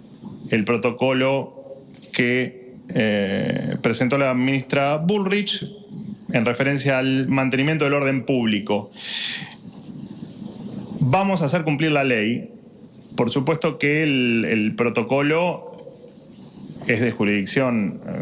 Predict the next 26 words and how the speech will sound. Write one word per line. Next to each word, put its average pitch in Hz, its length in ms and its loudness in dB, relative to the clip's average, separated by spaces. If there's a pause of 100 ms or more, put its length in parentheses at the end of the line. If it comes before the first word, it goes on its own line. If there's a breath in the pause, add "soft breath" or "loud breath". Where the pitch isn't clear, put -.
(120)
el, 101 220 2
el, 98 180 2
el, 95 160 0
el 98 180 2
gobierno 120 280 2
nacional 123 420 0
tiene 110 160 0
jurisdicción 104 600 0
en, 95 320 0
en, 95 420 0
en, 95 300 2
en, - 400 0
en 110 140 2
ámbitos 117 360 2
federales. 180 720 0 (960 loud breath)
Entendemos 175 1080 2
que 123 120 2
no 151 300 4
hay 156 180 2
ninguna 139 420 2
razón 147 420 0
para 135 280 2
que 147 420 0
las 104 540 0
diferentes 113 540 2
jurisdicciones 123 1120 0